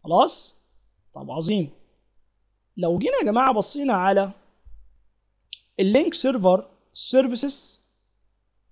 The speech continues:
هنلاقي ان الراجل ده منزل شوية سيرفيسز خاصين بيه هو. زي ايه؟ دي كلها من اول هنا يا جماعة لغاية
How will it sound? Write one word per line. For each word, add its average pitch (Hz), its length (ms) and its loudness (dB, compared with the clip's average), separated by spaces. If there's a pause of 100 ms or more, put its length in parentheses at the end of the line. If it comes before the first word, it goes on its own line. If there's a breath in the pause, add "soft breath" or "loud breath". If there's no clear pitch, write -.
(340)
هنلاقي 254 640 2
ان 185 120 -2
الراجل 247 320 0
ده 240 100 6
منزل 233 440 2
شوية 233 340 -2
سيرفيسز 220 520 -2
خاصين 226 420 -2
بيه 226 140 0
هو. 196 360 2 (1900)
زي 233 320 6
ايه؟ 220 360 2 (600)
دي 226 180 -2
كلها 214 600 4 (260)
من 170 180 -4
اول 196 280 0
هنا 190 180 -2
يا 180 40 -2
جماعة 185 480 -4 (220)
لغاية 180 420 0